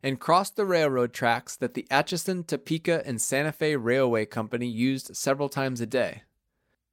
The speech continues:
It was a bumpy, pothole-filled two-lane road,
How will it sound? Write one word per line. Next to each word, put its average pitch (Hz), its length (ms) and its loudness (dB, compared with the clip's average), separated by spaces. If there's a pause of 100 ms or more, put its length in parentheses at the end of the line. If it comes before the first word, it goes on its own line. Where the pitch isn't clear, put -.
It 160 120 0
was 170 140 0
a 160 80 2
bumpy, 165 600 0
pothole-filled 160 1000 -2
two-lane 160 480 -2
road, 117 400 0